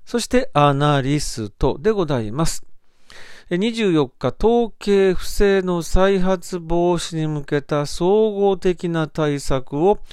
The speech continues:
政府の統計改革推進会議が決めたとあります。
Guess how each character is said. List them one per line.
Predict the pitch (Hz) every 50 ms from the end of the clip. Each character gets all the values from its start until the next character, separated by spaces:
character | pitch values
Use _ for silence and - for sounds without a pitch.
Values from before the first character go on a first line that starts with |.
| - - - - - -
政 | - - - 233 233 226 214 196 165
府 | - - 117 117
の | 127 147 165 160 - - -
統 | 196 220 226 220 220 202 -
計 | - - 196 185 185 185 175
改 | - - - 185 202 208 190
革 | - - 190 180 - -
推 | 180 160 - - 190 202 208 202
進 | - - - 196 185 180 175 160
会 | - - 175 175 160 143
議 | 135 139 151
が | 185 180 -
決 | - - 143 135
め | 131 127
た | 110 - 131 120
と | - - 180 165 127
あ | 107
り | 95 -
ま | - 135 135
す。 | - - -